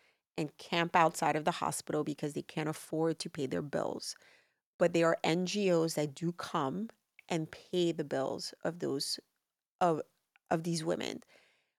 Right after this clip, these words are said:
In hospitals in Africa, we don't have, like, a food service. Your family has to bring you food. So the families will bring them food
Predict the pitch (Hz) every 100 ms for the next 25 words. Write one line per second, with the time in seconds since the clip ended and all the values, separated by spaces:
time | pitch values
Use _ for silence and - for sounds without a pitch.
0 | _ _ _ 214 208 202 240 285 - 190
1 | 170 160 156 156 - 170 165 190 220 -
2 | - 175 175 170 143 - 165 160 - 165
3 | - - - - 202 175 165 165 170 165
4 | - 175 - 185 - - - - - -
5 | - 180 180 - - 165 185 190 175 180
6 | 170 185 180 - - 180 185